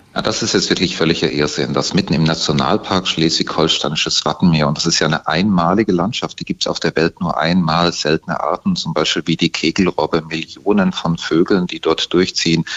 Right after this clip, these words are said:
dass dort nach Öl gebohrt wird, mit der permanenten Gefahr, dass natürlich da mal was passiert. Und dann ist dieses einmalige Naturschauspiel für immer zerstört.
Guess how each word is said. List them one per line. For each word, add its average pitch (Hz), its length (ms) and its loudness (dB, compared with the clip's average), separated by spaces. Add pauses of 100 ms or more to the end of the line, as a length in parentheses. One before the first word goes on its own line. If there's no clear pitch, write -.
(180)
dass 82 200 -2
dort 90 180 0
nach 87 240 0
Öl 90 180 4
gebohrt - 520 0
wird, 80 160 -2
mit - 200 -2
der 78 120 2
permanenten 98 800 0
Gefahr, 80 420 -2
dass 78 220 -2
natürlich - 380 -4
da 78 100 -2
mal 73 220 0
was 73 160 -2
passiert. 87 480 0 (420)
Und 82 320 0
dann 82 140 2
ist - 320 -2
dieses 80 500 0
einmalige 80 1080 0
Naturschauspiel 82 1400 0
für - 160 -4
immer 87 420 0 (140)
zerstört. 78 640 0